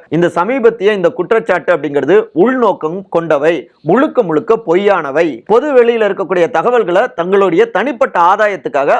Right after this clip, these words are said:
அவங்க பயன்படுத்திட்டு இருக்காங்க. ஏற்கனவே சுப்ரீம் கோர்ட்டால தள்ளுபடி செய்யப்பட்ட அடிப்படை ஆதாரமற்ற குற்றச்சாட்டுகளை மறுசுழற்சி செய்து கூறியுள்ள அந்த குற்றச்சாட்டுகளை நாங்க முழுமையாக நிராகரிக்கிறோம். எங்களுடைய வெளிநாட்டு மூலதன கட்டமைப்புகள் முழுக்க முழுக்க வெளிப்படையானவை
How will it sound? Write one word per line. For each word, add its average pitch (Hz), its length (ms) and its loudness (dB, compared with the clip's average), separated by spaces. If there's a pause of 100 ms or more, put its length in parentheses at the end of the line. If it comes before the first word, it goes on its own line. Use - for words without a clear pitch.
அவங்க 165 340 -2
பயன்படுத்திட்டு 160 500 -4
இருக்காங்க. 135 640 -2
ஏற்கனவே 226 500 2
சுப்ரீம் 226 420 -2
கோர்ட்டால 196 460 0
தள்ளுபடி 214 440 0
செய்யப்பட்ட 185 640 0
அடிப்படை 214 480 -2
ஆதாரமற்ற 196 720 0
குற்றச்சாட்டுகளை 139 800 -2 (160)
மறுசுழற்சி 208 760 -2
செய்து 170 600 0 (120)
கூறியுள்ள 220 540 2
அந்த 202 300 0
குற்றச்சாட்டுகளை 156 720 0 (300)
நாங்க 151 340 -2
முழுமையாக 160 920 0 (160)
நிராகரிக்கிறோம். 139 1000 0
எங்களுடைய 220 540 2
வெளிநாட்டு 226 600 0
மூலதன 208 440 0
கட்டமைப்புகள் 180 840 -4
முழுக்க 233 420 0
முழுக்க 190 500 0
வெளிப்படையானவை 160 1080 -2